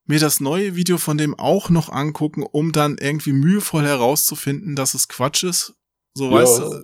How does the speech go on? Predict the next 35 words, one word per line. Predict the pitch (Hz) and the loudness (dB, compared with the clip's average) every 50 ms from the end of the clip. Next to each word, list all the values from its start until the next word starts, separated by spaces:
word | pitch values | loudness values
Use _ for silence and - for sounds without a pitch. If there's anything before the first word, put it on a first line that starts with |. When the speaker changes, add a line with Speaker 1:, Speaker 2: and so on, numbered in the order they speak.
| - - | -4 0
Speaker 2:
das | 117 104 - 131 | 0 0 0 -2
ist, | 127 - - - - - - | -2 -4 -4 -6 -8 -8 -2
äh, | - 87 120 110 | 2 4 4 4
auch | - 139 123 117 - | 4 2 0 2 2
das, | 127 113 113 | 0 0 2
aber | 110 127 123 | 4 4 4
das | 123 - - | 4 4 2
Problem | - 123 107 110 123 147 160 180 | 0 2 4 4 4 4 4 2
ist | 185 160 - | 0 -2 -2
eben, | 160 151 147 139 | -2 -2 0 0
dass | 127 113 117 | 0 0 0
es | 123 123 - | 0 0 0
so | - 127 | 0 0
viele | 120 - - - 147 185 202 190 190 170 151 - - - _ _ _ _ _ _ _ _ _ _ _ _ | 0 0 -2 -2 0 2 4 4 4 4 2 0 -4 -12 _ _ _ _ _ _ _ _ _ _ _ _
von | - - - 123 123 120 | -4 0 2 2 2 4
solchen | 117 117 110 107 104 117 113 107 | 4 4 4 4 4 2 2 2
Videos | 110 120 131 127 - 127 123 117 120 120 113 - | 0 0 0 0 2 4 4 4 4 2 0 0
und | - 123 117 107 - - | 0 0 0 -2 -2 -2
Blog-Einträgen | - 110 104 107 113 - - - 120 117 113 110 - 120 117 113 107 117 | 0 0 2 2 0 -2 -4 -4 -2 -2 -2 0 2 2 2 2 2 2
und | 104 104 | 2 2
was | 104 101 - - | 2 2 2 2
weiß | 113 107 101 - | 2 2 2 2
ich | 117 110 - - | 0 -4 -2 -2
gibt | - - - - - - - - - - | -4 -4 -4 -6 -18 -20 -20 -20 -18 -8
und | - - 123 120 | -2 0 2 4
du, | 120 113 113 - - _ _ _ _ _ | 4 4 2 -2 -8 _ _ _ _ _
mittlerweile | 123 131 165 - - 165 160 151 139 139 143 127 | 0 0 2 2 2 2 4 2 2 2 0 0
darf | 123 131 127 - - | 0 0 0 0 0
man | 139 135 - | -2 -4 -2
eigentlich | - 135 151 160 151 127 - | -4 -4 -4 -4 -4 -4 -4
zu | - - 139 127 | -2 0 2 4
nichts | 117 135 175 214 - - - - - | 4 4 4 2 0 -2 -4 -2 0
mehr | 156 143 147 147 139 | 2 2 2 2 2
sich | 135 135 123 - - | 2 0 0 0 0
äußern, | - 101 107 120 185 - - 95 98 101 110 226 | 2 2 4 4 4 4 2 2 0 0 -2 -4